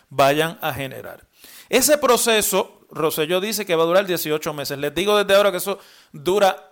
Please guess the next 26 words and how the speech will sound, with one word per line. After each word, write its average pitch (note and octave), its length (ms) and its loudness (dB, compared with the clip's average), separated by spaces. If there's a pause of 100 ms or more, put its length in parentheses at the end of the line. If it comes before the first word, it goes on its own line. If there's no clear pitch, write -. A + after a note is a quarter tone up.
por F3 240 0
lo D#3+ 160 0
menos A3+ 320 -2
veinticuatro F#3 800 2
meses. C3 400 -8 (480)
Dieciocho E3+ 720 0
meses A3 380 2
es A3 200 2
en A3 120 -4
el G#3 160 -8
papel. C#3 500 -2
Cuando C#3+ 300 -4
esto - 180 -4
empiece G#3+ 460 -4
a G3 80 -4
trabajarse, D3+ 760 0 (380)
yo C#3 260 -2
les F#3+ 160 0
aviso D3+ 360 -4
a - 20 -12
ustedes D#3+ 380 -6
si D3+ 80 -12
son D3 200 -12
dieciocho C#3+ 540 -10
meses. A#2 280 -12
Evidentemente, F3 840 -6